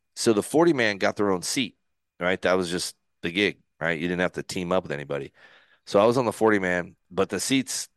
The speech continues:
still were not comfortable. They're, th-, it wasn't like the buses they have today, right? They're the old school ones where this, even the, like, the break down the middle had, like, a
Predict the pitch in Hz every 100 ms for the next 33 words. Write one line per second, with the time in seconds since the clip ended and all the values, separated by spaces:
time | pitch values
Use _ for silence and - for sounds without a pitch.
0 | _ - - 120 107 101 - 98 87 87
1 | 85 - _ _ 90 95 92 87 82 90
2 | 85 92 104 101 101 101 95 90 95 92
3 | 85 87 87 - 82 80 71 - 76 80
4 | 76 82 82 80 85 - 92 85 87 87
5 | 95 82 - - - - 135 160 156 123
6 | 117 110 107 82 101 110 - 117 101 90
7 | 104 113 101 92 87 82 76